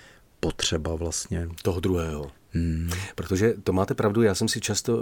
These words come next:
Speaker 2: eh, vždycky kladl tu otázku, která souvisí se vztahy a vlastně s tím, jak moc potřebujeme toho druhého, eh, na druhé straně mít, ať už je to, eh, partner intimní nebo přátelský,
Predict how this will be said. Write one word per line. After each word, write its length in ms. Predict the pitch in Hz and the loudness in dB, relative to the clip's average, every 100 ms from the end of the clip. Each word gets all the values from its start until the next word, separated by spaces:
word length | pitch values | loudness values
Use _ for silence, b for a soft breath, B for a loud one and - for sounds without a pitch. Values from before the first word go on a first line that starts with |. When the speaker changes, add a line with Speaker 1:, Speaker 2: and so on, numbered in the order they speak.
| 98 | 0
Speaker 2:
eh, 40 | 95 | -2
vždycky 300 | 92 - 117 | -2 -4 -2
kladl 260 | 95 101 | 0 0
tu 120 | 98 | -2
otázku, 580 | 98 101 101 95 - 117 | -4 0 0 0 -2 -2
která 320 | - 107 107 | -2 -4 -4
souvisí 460 | 90 - 101 110 120 | -4 -2 0 0 0
se 120 | - | 2
vztahy 520 | - - 98 80 76 | 4 4 4 2 -2
a 40 | 71 | -6
vlastně 260 | 82 - | -6 -2
s 100 | 95 | -2
tím, 200 | - 101 | 2 4
jak 180 | 107 101 | 4 4
moc 220 | 95 104 | 2 0
potřebujeme 600 | - 113 - 104 104 104 | 0 0 2 4 4 2
toho 240 | 104 98 101 | 0 -2 0
druhého, 760 | 95 95 87 82 85 101 101 92 | 2 2 2 0 -2 -4 -6 -6
eh, 100 | 87 | -4
na 140 | 87 82 - 92 | -4 -6 -12 -2
druhé 280 | 92 90 | 0 2
straně 360 | 90 - 82 80 | 0 -2 -4 -4
mít, 280 | 78 - - | -8 -10 -10
ať 140 | 82 - | -12 -12
už 140 | - | -12
je 60 | 73 | -10
to, 300 | - 82 78 B B B B - | -8 -8 -8 B B B B -10
eh, 40 | 78 | -8
partner 360 | - 78 82 85 - | -6 -6 -4 -4 -6
intimní 400 | 85 104 98 92 | -4 0 2 2
nebo 220 | 85 80 | 0 -4
přátelský, 1120 | - 82 85 95 98 107 - - - 110 | -4 -4 -4 -4 -4 -6 -12 -12 -8 -6